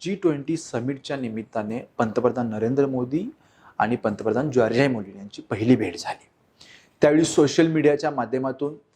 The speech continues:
माननीय पंतप्रधान नरेंद्र मोदी यांनी भेटीबद्दल सांगितलं होतं. भारत आणि इटलीमध्ये ऊर्जा, संरक्षण, संस्कृती, हवामान बदल याबद्दल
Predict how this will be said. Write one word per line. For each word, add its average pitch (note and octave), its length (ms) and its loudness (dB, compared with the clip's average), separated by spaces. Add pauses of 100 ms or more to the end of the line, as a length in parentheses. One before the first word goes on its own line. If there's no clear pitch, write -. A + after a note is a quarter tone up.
(240)
माननीय F3+ 480 4
पंतप्रधान D#3+ 600 0
नरेंद्र A#2+ 320 -2
मोदी G#2 320 -8
यांनी G#2 340 -10 (840)
भेटीबद्दल A#2+ 600 2
सांगितलं F#2 520 -6
होतं. - 200 -12 (400)
भारत D3+ 380 4
आणि D#3+ 160 0
इटलीमध्ये C#3 440 0
ऊर्जा, C3 680 0
संरक्षण, B2 680 -2
संस्कृती, B2 880 -2
हवामान E3+ 580 2
बदल A2 300 -2 (880)
याबद्दल A2+ 540 4